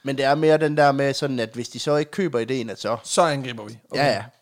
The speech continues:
Speaker 1: Ja, ja.
Speaker 2: Så vi kan tage jer frivilligt, og så brænder vi jer ned til grunden.
Speaker 1: Det er i hvert fald den, øh, som The Golden Circle, de kører med.
Speaker 2: Ja.
Speaker 1: Deres vision, det er at skabe et nyt land, kaldet The Golden Circle, eller Circolo Dorado, som simpelthen skal have udgangspunkt i Havana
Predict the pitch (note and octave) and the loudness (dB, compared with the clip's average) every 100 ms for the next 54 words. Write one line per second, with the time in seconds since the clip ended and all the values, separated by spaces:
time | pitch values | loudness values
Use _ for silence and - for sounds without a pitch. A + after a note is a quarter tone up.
0 | _ - C3+ G#2+ - C#3+ C3+ D3+ F#3 G3 | _ -2 -2 -2 -6 -8 -8 -4 0 0
1 | - F3+ E3 B2+ B2+ C3+ C#3+ C3+ C#3 C3 | 0 0 0 -2 -4 -4 -4 -2 -4 -4
2 | C3 D3 C3+ C3 C3+ A2 - D#3+ D#3+ D#3+ | -6 -6 -8 -8 -8 -10 -8 0 4 4
3 | D3+ D#3 D#3 B2+ C3+ C3+ B2+ B2 C#3 B2+ | 2 0 0 -2 0 2 0 -2 -6 -2
4 | D3+ D3+ C#3+ B2+ C#3 C3+ A2 - - A#2+ | 0 0 -2 -2 -2 -2 -6 -12 -8 -8
5 | F2+ G2 - D#3+ A#2+ - _ _ E3 D3+ | -6 -10 -6 -6 -6 -14 _ _ 0 0
6 | D#3+ - A#3 D3 E3+ D#3+ D#3 - E3+ F#3+ | -2 -2 -2 -2 2 2 2 0 0 0
7 | G3 C3 C#3+ C#3+ C3+ C3 - _ _ _ | -2 -4 -4 0 0 0 -6 _ _ _
8 | _ _ _ _ _ _ - E3+ F#3+ D#3+ | _ _ _ _ _ _ -2 2 4 2
9 | C#3+ - C#3+ - D#3 E3+ C#3 - C#3+ C3+ | -4 -8 -4 0 0 0 -4 -4 -2 -2
10 | - G2+ _ _ - B2 A2+ - _ _ | -4 -12 _ _ -8 -4 -4 -6 _ _
11 | _ _ - - C#3 - D#3+ D3+ C#3 - | _ _ -16 -10 -8 -2 0 2 0 -2
12 | C3 B2 B2+ C#3+ G2+ - _ _ _ _ | -2 0 -2 -4 -10 -12 _ _ _ _
13 | - C3 A#2 D3 C3+ C#3+ C3 D#3+ G3+ D#3+ | -10 -8 -6 -4 -4 -4 -4 -4 -4 -4
14 | - C#3 A2 C3 A#2+ A#2+ D3+ D3 | -6 -8 -6 -6 -4 -2 -4 -6